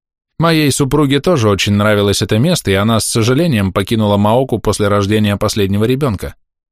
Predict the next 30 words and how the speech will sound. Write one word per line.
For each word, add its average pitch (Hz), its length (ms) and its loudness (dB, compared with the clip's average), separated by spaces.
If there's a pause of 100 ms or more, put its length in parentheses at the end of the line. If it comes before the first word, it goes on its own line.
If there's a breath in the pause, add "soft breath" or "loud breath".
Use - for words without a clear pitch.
(560)
Старшие 143 440 0
к - 60 -10
тому 120 240 2
времени 110 340 2
подросли 123 580 2
и 190 40 2
не 170 120 2
могли 180 300 0
продолжать 101 500 0
жить 101 200 0
тут 101 180 -4
маленькими 101 460 0
дикарями. 117 540 -4 (1120)
Расставание 113 680 2
с - 80 -2
местом, 113 360 0
где 98 180 0
родились 104 440 0
дети, 113 260 0
меня 104 320 0
сильно 123 340 -2
задело. 147 540 -2 (1080)
И 247 320 4
раз 254 260 2
уж 175 160 0
у 165 60 2
нас 156 280 0
начался 131 520 2
вечер 120 340 0
признаний, 123 880 0